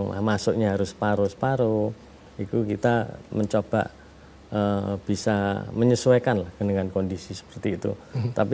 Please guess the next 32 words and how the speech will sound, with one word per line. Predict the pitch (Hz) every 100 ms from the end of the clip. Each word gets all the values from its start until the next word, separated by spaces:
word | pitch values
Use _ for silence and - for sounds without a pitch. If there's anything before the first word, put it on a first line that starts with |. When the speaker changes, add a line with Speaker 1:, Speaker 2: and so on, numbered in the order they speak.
| 131
Speaker 1:
yang | 113
paling | 113 110 110
penting | 123 123 - -
kita | 113 113
pikirkan | - 101 104 131 123
adalah | 98
kesehatan | 110 - 101 104 98
ma-, | 98 95 -
kesehatan | 107 107 92 120 120 120 - - -
karyawan, | 113 110 101 98
karena | 98 110 127
karyawan | 120 117 117 117 127
ini | 135 131
adalah, | 104 101 104 - - - - -
eh, | 104 101 98
modal | 113 117 - 107 110
utama | 110 110 117
pengusaha | 104 - 113 117 110 113 101
ketika | 98 104 104 98 98 - - - -
nantinya | 123 117 165 170 147
ini | 117 113
begitu | 101 - - 98 107 101 101
pandemi | 117 104 104 104 98
bangkit, | - 143 143 113 101 - - - - - - -
karyawan | - 107 104 107 127 110
bisa | 104 104
langsung | 101 101 101 90
bekerja | 95 92 - 107
dan | 98
kita | 90 107 117
bisa | 98 - 101
langsung, | 95 98 101